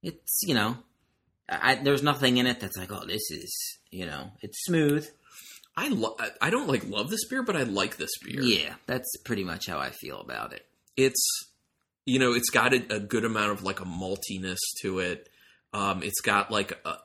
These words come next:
Speaker 2: like, a kinda like dehydrated orange flavor,
Speaker 1: Mm-hmm.
Speaker 2: 'cause it's not, like,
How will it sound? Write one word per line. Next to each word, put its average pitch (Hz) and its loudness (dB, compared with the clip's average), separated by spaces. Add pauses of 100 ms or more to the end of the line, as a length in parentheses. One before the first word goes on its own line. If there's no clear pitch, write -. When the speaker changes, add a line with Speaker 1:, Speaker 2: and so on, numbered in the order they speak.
Speaker 2:
like, 101 -4
a 80 -2 (360)
kinda 220 0
like 120 0
dehydrated 107 -2
orange 98 -8 (140)
flavor, 143 0
Speaker 1:
Mm-hmm. 113 2
Speaker 2:
'cause 127 2
it's 135 4
not, 123 4
like, 101 -2